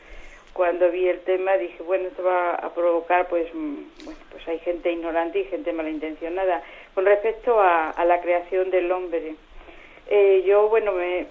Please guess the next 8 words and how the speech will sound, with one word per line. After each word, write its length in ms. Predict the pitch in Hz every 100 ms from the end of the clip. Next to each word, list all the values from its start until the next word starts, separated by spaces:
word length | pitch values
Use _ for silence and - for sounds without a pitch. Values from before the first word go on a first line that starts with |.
| 170
he 40 | 180
intentado 380 | 180 170 170 175
formarme 420 | 175 185 185 175
desde 320 | 165 165 165
hace 500 | 170 - 175 165 170 165
bastante 420 | 165 - 165 160
<laughs> 180 | 208 -
tiempo 500 | 185 185 180 185